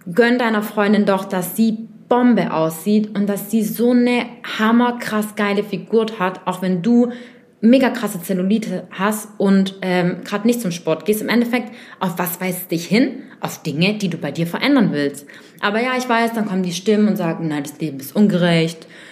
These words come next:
die nimmt ja gar nicht zu, wenn die isst.“ Oder der, „Und der muss gar nichts machen.“ Oder ja, „Der hat, die hat reiche Eltern, die, ich, die musste sich in ihrem Leben gar nichts erka-, erarbeiten.“ Egal,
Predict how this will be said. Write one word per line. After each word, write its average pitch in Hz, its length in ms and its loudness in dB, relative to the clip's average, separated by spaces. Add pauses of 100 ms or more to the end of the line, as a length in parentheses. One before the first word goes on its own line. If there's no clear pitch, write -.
(220)
die 165 60 0
nimmt 170 220 4
ja 170 80 -4
gar 127 140 -4
nicht 165 180 -6
zu, 226 140 2
wenn 196 160 4
die 170 160 0
isst.“ 180 480 -4 (420)
Oder 160 220 -8
der, 156 500 0 (340)
„Und 147 280 -4
der 165 80 0
muss 160 140 -2
gar 156 120 -4
nichts 147 200 -4
machen.“ 175 540 2 (100)
Oder 160 160 -4
ja, 143 420 0
„Der - 140 -8
hat, - 320 -14
die 175 280 -2
hat 165 140 -4
reiche 170 200 -6
Eltern, 170 640 2
die, 156 260 -4
ich, - 160 -10
die 170 100 -6
musste 151 260 -8
sich - 120 -10
in 165 80 -4
ihrem 165 180 0
Leben 180 180 2
gar 180 100 0
nichts 190 160 -4
erka-, - 360 -12
erarbeiten.“ 196 640 0 (320)
Egal, 254 480 4